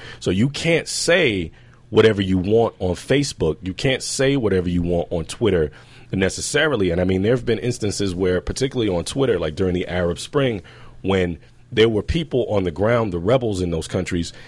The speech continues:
they would send tweets, and those tweets would magically disappear.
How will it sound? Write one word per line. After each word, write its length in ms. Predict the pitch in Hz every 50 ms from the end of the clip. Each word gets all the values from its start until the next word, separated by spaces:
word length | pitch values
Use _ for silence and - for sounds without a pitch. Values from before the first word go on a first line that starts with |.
| - - -
they 120 | - -
would 160 | 104 98 92 -
send 220 | - 110 95 92
tweets, 300 | - - 160 151 - -
and 80 | 98 92
those 140 | 92 85 -
tweets 300 | - - 123 107 - -
would 260 | 101 95 92 87 80 - - - - - - -
magically 460 | 92 90 92 90 87 82 - 90 87
disappear. 540 | 80 90 - - - - - 151 117 -